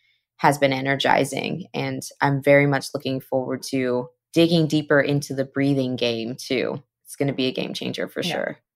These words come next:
Speaker 2: We have a lot to learn. <laughs> I, at least I have a lot to learn
Speaker 1: No, no, I'm with you.
Speaker 2: in the
Speaker 1: We,
Speaker 2: breathing
Speaker 1: we got
Speaker 2: world.
Speaker 1: plenty to learn.
Speaker 2: <laughs> Absolutely.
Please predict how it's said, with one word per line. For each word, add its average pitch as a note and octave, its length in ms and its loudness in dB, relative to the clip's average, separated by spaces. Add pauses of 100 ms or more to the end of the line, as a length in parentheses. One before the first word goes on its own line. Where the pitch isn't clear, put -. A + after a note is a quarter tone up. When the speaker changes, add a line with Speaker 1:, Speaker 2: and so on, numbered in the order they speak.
Speaker 2:
We G3+ 100 0
have F#3+ 140 2
a F3 60 2
lot D#3 220 0
to D3+ 100 -10
learn. F#3 400 -6
<laughs> - 460 0
I, C4+ 160 10
at C4+ 80 10
least C4+ 180 6
I G#3 180 10
have F3 200 2
a E3 40 -2
lot - 240 0
to F3 100 -4
learn - 160 4
Speaker 1:
No, C#3+ 80 6
no, C3+ 80 6
I'm C#3 220 10
with C#3+ 180 2
you. A2+ 100 -6
Speaker 2:
in A3+ 120 4
the G#3+ 60 8
Speaker 1:
We, G3+ 40 6
Speaker 2:
breathing G#3 240 8
Speaker 1:
we D#3 140 8
got D3+ 160 8
Speaker 2:
world. G#3+ 180 8
Speaker 1:
plenty C3 160 6
to - 960 -2
learn. D4 160 2
Speaker 2:
<laughs> - 60 0
Absolutely. G3+ 840 4